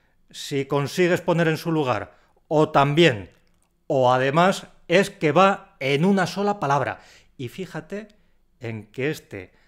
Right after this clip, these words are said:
a sí mismo se escribe sin tilde. Sí, sí, la tilde, la tilde la necesita así cuando es una palabra independiente, pero la pierde cuando se integra en un compuesto, porque en los compuestos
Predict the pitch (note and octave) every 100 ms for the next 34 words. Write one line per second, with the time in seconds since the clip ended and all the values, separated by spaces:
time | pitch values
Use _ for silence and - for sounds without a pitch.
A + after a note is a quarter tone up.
0 | _ - A2+ - E3 D3 C#3 C#3+ G#3 A#3+
1 | - _ _ _ _ _ - A2 A2 -
2 | F3+ G3+ F3+ E3 B3+ A#3+ D#3+ - - _
3 | _ _ - - D#3+ F3+ F3 - - _
4 | - A2+ C3 - - - - - A#2 A2+
5 | D#3+ E3 F3 F#3+ G3 - _ _ _ _
6 | G#2 G#2+ D3 D3 D#3 E3+ F3 - A2+ A2+
7 | - - D#3+ D#3 A2 - _ _ _ _
8 | _ - A2+ - F3+ E3+ G#3+ - _ _
9 | _ _ _ - G2 G#2+ A#2 B2+ B2+ A#2+
10 | B2+ C#3 B2 - G2+ C3 B2+ A#2+ - -
11 | - A2+ A2 - D3 C3+ C#3 C#3 A#2 G#2+
12 | - G2+ C3 B2+ B2 D3 A2 C3 B2+ G2
13 | F#2+ F#2+ - C#3+ - G#2+ - G2 G2+ -
14 | G#2 G2+ C3 - D#3